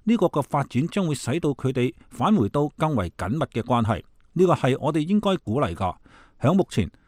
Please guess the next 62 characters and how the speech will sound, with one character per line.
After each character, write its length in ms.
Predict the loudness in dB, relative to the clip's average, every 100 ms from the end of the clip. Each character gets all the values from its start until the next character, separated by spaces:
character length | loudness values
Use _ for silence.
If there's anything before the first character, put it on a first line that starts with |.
| _
我 120 | -2
睇 200 | 2 4
唔 120 | 4 4
到 100 | 2
任 180 | 2 2
何 200 | 2 0
理 180 | 0 0
由 240 | 2 0
脫 160 | 0 0
離 180 | 0 0
過 220 | 0 0
去 100 | 0
七 160 | -2 -4
十 160 | -4 -4
年 200 | 0 0 0
建 180 | 0
立 40 | 0 -2
起 140 | -2 -2
嚟 160 | 0
嘅 160 | 0 0
美 160 | 2 2
國 160 | 0 0
對 120 | -2
歐 260 | 0 0 2
洲 200 | 2 0
項 240 | 2 2 4
目 200 | 4 2 -4 _ -6
嘅 160 | -2 0
政 200 | 2 2
策。 140 | 2
呢 500 | -2 -2 -14 -2 0
一 20 | 2
個 100 | 0
嘅 120 | -2
政 220 | 0 -2
策 140 | -2
係 220 | 0 -2 -2
得 100 | -4
到 120 | -2
美 160 | 2 2
國 160 | 0 -2
兩 260 | -2 -2 0
黨 180 | -2
嘅 120 | -2 -2
支 180 | -2
持。 180 | -2 -2 -4 -18 -6
歐 160 | 0 2
洲 160 | 2
一 60 | 0 -4
體 160 | -4 -4
化 220 | 0 0
一 20 |
直 240 | 0 -2
係 160 | -4 -4
符 160 | -2 -4
合 160 | -4 -4
美 120 | -2
國 140 | -2 -4
人 180 | -6 -4
嘅 160 | -2
利 180 | 0 0
益， 160 | -2